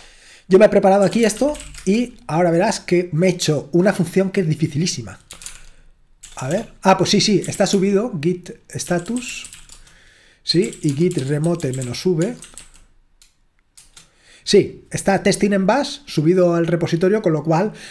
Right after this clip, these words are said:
le puedes echar una mirada en GitHub, en mi repositorio de GitHub, para ver cómo lo tengo yo montado. Y verás que es realmente, eh, muy sencillote. Además está, eh, importado el módulo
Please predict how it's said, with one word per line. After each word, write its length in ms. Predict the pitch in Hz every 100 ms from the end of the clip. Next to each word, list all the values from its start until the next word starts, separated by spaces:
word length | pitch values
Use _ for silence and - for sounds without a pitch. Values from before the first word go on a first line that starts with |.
| -
le 100 | 156
puedes 220 | 151 175
echar 240 | 175 180 180
una 320 | 185 170 165
mirada 540 | 165 165 180 208 240 - - - - -
en 360 | 151 143 147 147
GitHub, 420 | 170 165 202 202
en 100 | 143
mi 100 | 143
repositorio 500 | 131 135 156 160 170
de 100 | 170
GitHub, 360 | 190 165 214
para 180 | 180 131
ver 220 | 139 160
cómo 320 | 170 170 165 165
lo 100 | 151
tengo 220 | 170 165
yo 100 | 160
montado. 360 | 139 131 117 -
Y 80 |
verás 180 | 156 151
que 120 | -
es 180 | 175 170 -
realmente, 760 | 160 147 170 165 185 202 202 - - - _
eh, 260 | 147 135 123
muy 160 | 156
sencillote. 540 | 165 160 127 135 131 113
Además 380 | 170 165 170 180
está, 440 | 175 202 185 165 -
eh, 560 | 175 160 156 151 147 143 -
importado 640 | - 156 156 156 185 156 -
el 560 | 151 143 139 139 135 131
módulo 640 | 135 165 175 156 139 127